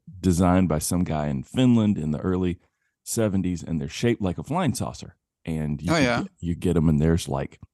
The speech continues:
Speaker 1: maybe four left in existence. And one of 'em is in Tampa. So I was just in Tampa recently, but when I was there with my daughter, she's like, "We've got to go find this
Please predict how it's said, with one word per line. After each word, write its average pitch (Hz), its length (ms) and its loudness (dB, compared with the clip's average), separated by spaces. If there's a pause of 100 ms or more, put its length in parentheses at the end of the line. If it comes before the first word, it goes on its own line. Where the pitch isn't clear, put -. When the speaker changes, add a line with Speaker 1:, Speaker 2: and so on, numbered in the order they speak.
(500)
Speaker 1:
maybe 76 220 -4
four 76 640 0
left 73 340 -2
in 71 80 0
existence. 76 600 -4
And 80 220 -2
one 123 200 6
of 104 160 6
'em 73 180 4
is 73 140 -2
in 71 140 -2
Tampa. - 400 -2
So - 140 -8
I 60 40 -4
was 71 160 -4
just - 260 -8
in 64 80 -4
Tampa - 360 -6
recently, - 420 -4
but - 220 -10 (420)
when 78 140 0
I 78 60 4
was 80 160 4
there 71 140 2
with 69 140 0
my 62 140 -6
daughter, 73 320 -4
she's - 200 -10
like, - 160 -12
"We've 107 280 6
got - 260 2
to - 60 -6
go 76 160 -4
find - 480 -10
this - 280 -10